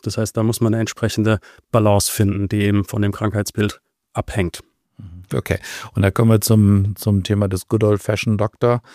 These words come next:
Speaker 2: Da gibt's eben den wunderbaren Test nicht und nicht irgendeinen Score, den wir machen und den wir in eine A I eingeben, sondern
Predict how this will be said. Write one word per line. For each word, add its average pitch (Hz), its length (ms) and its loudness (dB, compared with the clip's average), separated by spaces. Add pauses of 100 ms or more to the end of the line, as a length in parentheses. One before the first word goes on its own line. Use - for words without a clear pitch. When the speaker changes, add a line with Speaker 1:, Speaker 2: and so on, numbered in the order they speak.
(340)
Speaker 2:
Da 107 100 -2
gibt's 101 240 -2
eben 101 280 0
den 104 760 -2
wunderbaren 98 560 2
Test - 300 -2
nicht 110 280 0
und 101 200 -2
nicht 101 160 -2
irgendeinen 98 460 -2
Score, 101 360 0
den 98 120 0
wir 98 100 2
machen 104 320 0
und 101 140 -4
den 95 160 -2
wir 92 120 0
in 95 160 -4
eine 98 380 -2
A 101 420 2
I 107 100 2
eingeben, 98 580 -2
sondern 95 340 -2